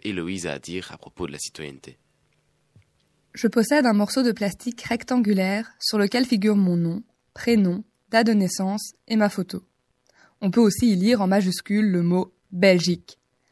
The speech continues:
Speaker 2: Grâce à ce bout de plastique, je suis considérée comme citoyenne belge.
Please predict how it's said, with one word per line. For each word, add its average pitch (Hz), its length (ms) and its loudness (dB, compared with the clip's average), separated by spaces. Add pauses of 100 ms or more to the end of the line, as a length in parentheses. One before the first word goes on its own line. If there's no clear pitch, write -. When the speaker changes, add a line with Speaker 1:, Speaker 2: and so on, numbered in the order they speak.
(380)
Speaker 2:
Grâce 190 300 0
à - 20 -2
ce 185 140 -4
bout 190 160 2
de 214 80 4
plastique, 196 560 -2 (160)
je 190 100 -6
suis 180 160 -4
considérée 196 640 2
comme 170 240 -6
citoyenne 170 640 2
belge. 170 360 0